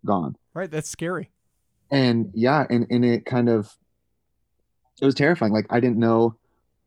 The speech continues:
Speaker 1: what I was gonna do. I didn't know if,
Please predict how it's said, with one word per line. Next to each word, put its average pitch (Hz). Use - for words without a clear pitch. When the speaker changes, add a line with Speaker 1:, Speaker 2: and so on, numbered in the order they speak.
Speaker 1:
what 127
I 143
was 147
gonna 170
do. 123
I 117
didn't 113
know 113
if, 110